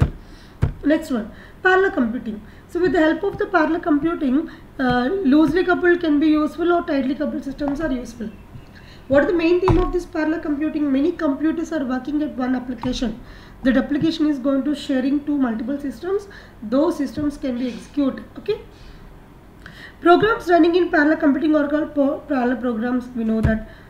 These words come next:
and that is called as parallel programming. Doing that programming called as a parallel programming. Next one,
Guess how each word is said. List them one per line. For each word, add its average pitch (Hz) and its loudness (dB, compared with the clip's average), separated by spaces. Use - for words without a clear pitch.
and 247 2
that 240 0
is 269 -2
called 233 0
as 240 -2
parallel 226 -2
programming. 220 -4
Doing 226 -2
that 220 -4
programming 214 -2
called 202 -6
as 233 -6
a 320 -4
parallel 202 -2
programming. - -6
Next 320 4
one, 233 -2